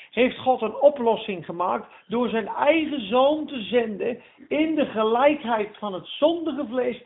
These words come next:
En in het vlees van zijn zoon, he-, zoon heeft hij de zonde veroordeeld.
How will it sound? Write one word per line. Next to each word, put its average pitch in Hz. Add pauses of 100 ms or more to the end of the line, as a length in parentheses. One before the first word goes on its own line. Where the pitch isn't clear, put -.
(260)
En 220
in 339
het 359
vlees 320
van 285
zijn 254
zoon, 247
he-, 220
zoon 233
heeft 247
hij 233
de 196
zonde 294
veroordeeld. 247